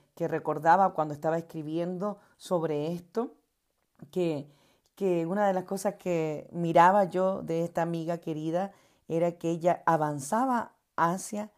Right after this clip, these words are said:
la puerta de la iglesia y no se detenía. Y yo preguntaba, ¿en qué estación se quedó María Isabel? Porque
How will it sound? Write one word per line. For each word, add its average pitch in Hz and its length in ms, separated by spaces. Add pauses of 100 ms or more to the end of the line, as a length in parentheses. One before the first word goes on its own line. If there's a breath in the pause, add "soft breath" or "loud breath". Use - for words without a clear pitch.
(120)
la 151 180
puerta 202 420
de 165 100
la 147 80
iglesia 151 420
y 208 80
no 196 140
se 233 140
detenía. 247 520 (460)
Y 170 100
yo 175 140
preguntaba, 202 480 (220 loud breath)
¿en 147 180
qué 160 100
estación 190 720 (180 soft breath)
se 165 260
quedó 160 280
María 156 320
Isabel? 160 460
Porque - 360